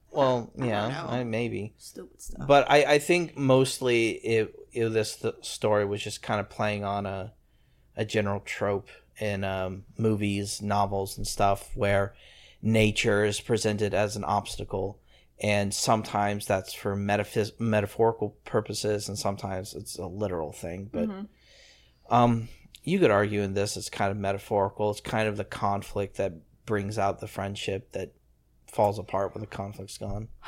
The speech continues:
Speaker 2: I would call it a truce before I called it a friendship. Because it
Speaker 1: Fair.
Speaker 2: was a
Speaker 1: Fair.
Speaker 2: quote-unquote friendship before they entered the gauntlet.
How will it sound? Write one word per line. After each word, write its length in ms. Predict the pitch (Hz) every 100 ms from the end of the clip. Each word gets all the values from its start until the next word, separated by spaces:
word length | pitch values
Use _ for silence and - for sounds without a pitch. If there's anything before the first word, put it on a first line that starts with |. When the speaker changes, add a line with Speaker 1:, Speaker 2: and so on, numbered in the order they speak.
| -
Speaker 2:
I 120 | 233 294
would 420 | 311 294 - - _ _ _
call 240 | - 254 277
it 60 | 226
a 60 |
truce 880 | - - - 196 233 - - - - _ _ _ _ _ _ _
before 260 | 214 214 202
I 60 | 185
called 240 | 208 175
it 100 | -
a 40 | 220
friendship. 480 | - 240 - - - _ - - -
Because 240 | 226 233
it 40 |
Speaker 1:
Fair. 140 | 220 254
Speaker 2:
was 260 | 254 240 -
a 140 | 214
Speaker 1:
Fair. 540 | 214 - 160 196 90 -
Speaker 2:
quote-unquote 580 | - 240 214 226 - -
friendship 520 | 220 208 208 208 202 - - _ - _ _ _ _ _ -
before 840 | 220 208 - - - 220 214 208
they 160 | 196 190
entered 300 | 185 196 185
the 60 | -
gauntlet. 440 | - - -